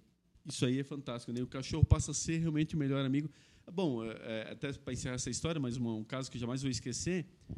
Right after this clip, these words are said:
um, um, essas coisas que arrepiam, né? Um dos meninos que nós contemplamos na época, ele era um jovem de dezesseis anos, ele perdeu a, a visão no acidente aqui em Blumenau.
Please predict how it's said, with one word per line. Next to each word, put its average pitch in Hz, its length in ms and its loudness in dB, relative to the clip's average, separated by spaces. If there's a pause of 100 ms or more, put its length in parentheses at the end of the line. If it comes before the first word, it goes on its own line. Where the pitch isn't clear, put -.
(280)
um, 113 80 -8
um, 113 880 -6
essas 156 240 -12
coisas 180 180 -6
que - 120 -2
arrepiam, 147 420 6
né? 147 140 2 (420)
Um 143 80 2
dos 143 140 0
meninos 151 340 6
que - 80 -2
nós 156 160 6
contemplamos 143 560 4
na 127 80 4
época, 170 260 2
ele 120 80 0
era 117 80 -2
um 123 60 0
jovem 135 260 0
de 123 60 -2
dezesseis 127 380 -4
anos, 165 240 0
ele 135 100 -2
perdeu 123 380 -2
a, 113 320 -2
a 113 40 -2
visão 113 320 2
no 127 100 0
acidente 127 580 -4 (120)
aqui - 160 -6
em 117 40 2
Blumenau. 113 580 2